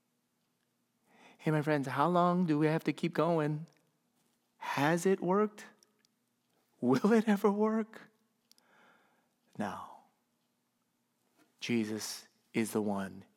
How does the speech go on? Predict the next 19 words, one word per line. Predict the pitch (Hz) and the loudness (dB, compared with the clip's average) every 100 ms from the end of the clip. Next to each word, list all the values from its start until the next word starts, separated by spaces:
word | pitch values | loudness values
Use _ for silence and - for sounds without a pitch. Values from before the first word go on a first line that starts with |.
| _ | _
you | 117 110 | -2 -2
need, | 101 101 107 - - _ _ _ _ | -2 -8 -18 -20 -20 _ _ _ _
I | 147 165 | -2 0
need, | 147 107 104 - _ _ _ _ _ _ | -2 -6 -10 -20 _ _ _ _ _ _
more | 113 117 | -2 0
than | 117 117 | 0 0
anything | 120 117 113 | 0 -2 -2
or | 110 | -2
anyone | 107 107 104 | -2 -2 -4
else | 104 - | -8 -10
in | 107 | -12
the | 104 | -12
world. | 107 - - - _ _ _ - - - - - - | -14 -16 -20 -20 _ _ _ -20 -20 -20 -20 -20 -2
And | 127 135 | 0 6
you | 160 | 6
know | 175 165 | 8 8
the | 160 | 6
most | 139 127 - | 4 2 -2
potent, | - 196 202 196 180 180 | 4 6 8 6 4 2